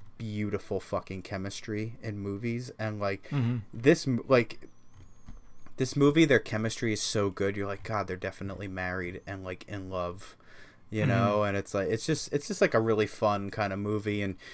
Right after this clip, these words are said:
Speaker 1: she, you know, Nina loves it. And, like, I'm kind of in love with it now, too, 'cause I've seen it so many times. And that's another movie where you just, like, you watch it and you're just like, "Oh, this is, like, this is, like, really cool." And it's just
Speaker 2: Yeah, yeah.
Speaker 1: calming and it puts me to sleep, you know?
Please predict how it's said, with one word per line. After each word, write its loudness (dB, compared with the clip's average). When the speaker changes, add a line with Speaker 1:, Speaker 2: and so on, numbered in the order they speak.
Speaker 1:
she, 2
you 4
know, -2
Nina 2
loves 6
it. 6
And, 2
like, 2
I'm 4
kind 0
of -2
in -4
love 2
with 0
it -2
now, 0
too, -4
'cause -4
I've -4
seen -6
it -8
so -4
many -6
times. -4
And -6
that's 4
another 8
movie 2
where 0
you -2
just, -6
like, -2
you -2
watch 0
it -8
and -12
you're -8
just -12
like, -4
"Oh, -6
this -12
is, -12
like, -6
this -14
is, -6
like, -4
really -2
cool." -4
And -8
it's -12
just -14
Speaker 2:
Yeah, 6
yeah. 2
Speaker 1:
calming 2
and -6
it -18
puts -8
me -6
to -8
sleep, -12
you -10
know? -10